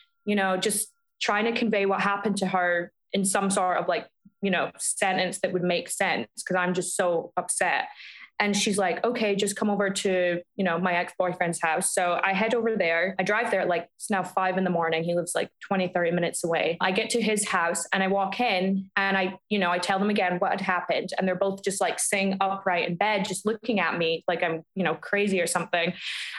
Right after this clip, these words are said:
And then they both turn around and kind of look at each other and look back at me. And Claire was like, "Okay, don't get scared." And I was like, "Oh my goodness. Okay." I was like, "Why? What do I not to, need to be scared about?" And she said that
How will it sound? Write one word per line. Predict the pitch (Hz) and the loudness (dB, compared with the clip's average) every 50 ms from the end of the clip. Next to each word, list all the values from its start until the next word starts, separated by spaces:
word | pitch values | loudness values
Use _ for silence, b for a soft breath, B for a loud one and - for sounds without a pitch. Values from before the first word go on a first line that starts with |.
| B - | B 0
And | 240 254 262 254 247 | 0 2 2 2 2
then | 240 226 220 220 220 226 220 220 214 214 - - | 2 2 2 2 2 2 0 0 -2 -4 -2 0
they | - 226 226 226 | 0 2 2 2
both | 208 240 240 240 247 247 247 - | 2 2 2 2 2 0 -2 -2
turn | - 277 233 | -2 0 2
around | 233 233 226 220 220 | 2 2 2 2 2
and | 214 | 0
kind | 202 233 214 | 0 0 0
of | 208 202 | 2 2
look | 220 233 | 0 0
at | - | 0
each | 277 - 214 196 - - | 0 0 0 0 2 2
other | 190 180 180 175 180 185 180 - - | 2 2 2 2 2 0 0 -2 -2
and | 196 190 196 | 0 0 2
look | 196 190 190 | 0 0 0
back | 196 190 185 185 - | 0 0 0 -2 -2
at | - | -2
me. | - 214 202 | -2 0 0
And | 190 185 190 | 0 0 0
Claire | - 202 196 | 0 0 0
was | 208 202 202 | 2 2 0
like, | 190 180 - - | 0 0 0 -2
"Okay, | 190 190 - 196 185 175 175 | -2 -2 0 0 0 0 0
don't | - 180 180 180 180 | 0 0 0 0 0
get | - 196 196 | -2 -2 0
scared." | - - - 196 170 160 156 156 180 190 - - - | -2 -2 0 0 2 2 2 0 0 -2 -2 -2 0
And | 185 185 | 2 2
I | 185 185 | 2 2
was | 185 180 - | 2 0 2
like, | 190 175 170 170 165 - - B B B B B B B B B B B B B _ - 208 | 2 2 2 2 0 -4 -10 B B B B B B B B B B B B B _ -8 -4
"Oh | 214 214 208 | -2 0 2
my | 202 196 196 | 2 2 2
goodness. | 190 196 190 190 185 185 185 - | 0 0 0 0 0 -2 -2 -2
Okay." | - 196 196 196 180 170 - - - - _ - | -2 0 2 2 2 2 2 0 -2 -4 _ -2
I | 190 190 | 0 2
was | 190 196 | 2 2
like, | 208 196 190 - - - | 2 0 0 -2 -4 -2
"Why? | 190 202 208 202 190 185 175 175 180 | 0 0 2 2 2 2 2 2 0
What | 180 180 190 202 190 190 | 0 0 0 0 0 0
do | 208 208 196 | 0 2 2
I | 196 | 2
not | 196 196 190 185 196 | 2 0 0 -2 -4
to, | - 196 196 - | -6 -6 -4 -2
need | 202 196 196 - | -2 -2 -2 -2
to | 208 | -4
be | 190 185 | -4 -2
scared | - - 202 202 202 | -2 0 0 2 2
about?" | 190 190 170 143 113 - - - | 2 2 2 2 0 0 0 0
And | 196 185 | 0 0
she | 190 - 202 | 2 0 0
said | 196 196 - 202 202 202 196 202 | 0 0 2 2 2 0 0 0
that | 202 190 185 165 - | 0 0 0 0 -2